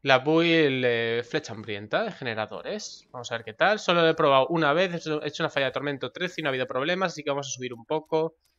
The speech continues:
Vamos a hacer una sesenta y cinco, ¿vale? No tengo un gran equipo, ya lo habéis visto, gemas tan, tampoco tal. Ni siquiera tengo Kalesan, no tengo todo ancestral, etcétera, etcétera.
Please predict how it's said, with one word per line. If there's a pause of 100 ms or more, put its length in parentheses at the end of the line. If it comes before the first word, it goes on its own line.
(100)
Vamos
a
hacer
una
sesenta
y
cinco,
¿vale?
No
tengo
un
gran
equipo,
ya
lo
habéis
visto,
gemas
tan,
tampoco
tal. (400)
Ni
siquiera
tengo
Kalesan,
no
tengo
todo
ancestral,
etcétera,
etcétera.